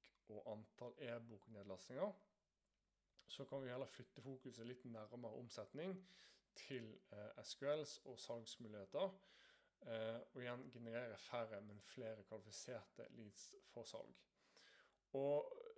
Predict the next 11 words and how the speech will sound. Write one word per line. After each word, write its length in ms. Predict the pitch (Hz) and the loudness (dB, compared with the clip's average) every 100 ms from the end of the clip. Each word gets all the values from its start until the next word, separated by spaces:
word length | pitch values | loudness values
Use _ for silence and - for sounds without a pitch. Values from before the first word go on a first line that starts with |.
| - _ _ | -14 _ _
innenfor 480 | - 147 160 - 151 | 0 2 2 6 6
markedsføringsbransjen 2000 | 143 139 - - 143 - - 143 135 131 131 120 - 117 113 113 110 110 110 - | 8 4 2 -6 -2 2 4 6 6 6 4 0 0 0 0 -2 0 0 -2 -6
så 120 | 117 131 | -2 0
er 40 | 127 | 0
det 80 | 120 | 2
veldig 240 | 123 127 | 0 0
mye 100 | 127 | -2
snakk 320 | - 131 - | -2 -2 -4
om 80 | 117 | -4
marketing 420 | 120 127 - 123 | 0 -2 -2 -8
automation 880 | 113 - 113 117 120 113 - 117 107 | -8 -6 -4 -2 -2 -2 -2 -4 -8